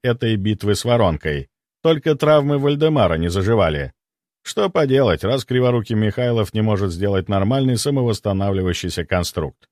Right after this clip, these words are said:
Рядом стоял черный джип, мой автомобиль.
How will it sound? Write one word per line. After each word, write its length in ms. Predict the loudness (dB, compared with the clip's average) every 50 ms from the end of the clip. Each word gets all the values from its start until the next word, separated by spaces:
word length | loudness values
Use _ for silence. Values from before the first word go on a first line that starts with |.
| _ _ _ _ _ _ _ _ _ _ -2
Рядом 380 | 0 2 2 2 2 0 0
стоял 400 | -2 -2 -2 0 2 2 2 0 0
черный 420 | 0 0 0 0 0 0 0 0
джип, 340 | 0 0 -2 -2 -4 -4 _ _ _ _ _
мой 200 | -2 0 0 0
автомобиль. 840 | 0 0 0 0 0 0 -2 0 0 0 0 -2 -4 -4 -6 -8 -12